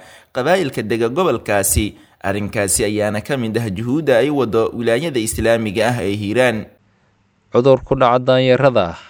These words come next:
Speaker 2: ayaa laga soo warinayaa dalka Kenya, kaasoo la sheegayo inuu yahay cudur faafa. Faahfaahin ku aadan warkaas waxaa soo jeedinaya Cabdiraxmaan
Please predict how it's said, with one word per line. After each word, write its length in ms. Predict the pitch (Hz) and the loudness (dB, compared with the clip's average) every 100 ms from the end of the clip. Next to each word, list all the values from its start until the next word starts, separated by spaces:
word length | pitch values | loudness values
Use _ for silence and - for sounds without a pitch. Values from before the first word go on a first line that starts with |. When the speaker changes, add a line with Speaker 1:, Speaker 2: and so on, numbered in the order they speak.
| - | -12
Speaker 2:
ayaa 240 | 92 104 | -2 2
laga 160 | 104 107 | 2 0
soo 240 | 107 117 | 0 2
warinayaa 480 | 110 107 117 110 104 | 2 2 2 2 2
dalka 360 | 113 123 - 107 | 2 0 0 -2
Kenya, 480 | - 139 120 98 78 - - | 0 2 2 2 0 -6 -16
kaasoo 320 | - 95 - 113 | -10 -6 0 0
la 120 | 107 | 0
sheegayo 520 | - 117 117 110 107 | 0 0 2 2 0
inuu 240 | 131 123 | 0 0
yahay 220 | 113 110 104 | 0 0 0
cudur 220 | 120 113 | 2 0
faafa. 640 | - 92 - 117 107 85 - - _ | 0 -4 2 2 2 0 -8 -20 _
Faahfaahin 400 | 113 107 123 123 | 0 2 2 2
ku 140 | 120 131 | 4 4
aadan 160 | 127 | 6
warkaas 540 | 127 135 - 98 87 - | 2 2 2 -2 -2 -6
waxaa 220 | 110 117 | -2 -2
soo 160 | - 117 | 0 -2
jeedinaya 540 | 117 110 120 120 110 | 0 2 2 2 0
Cabdiraxmaan 400 | 104 107 - 127 | 0 -4 -2 0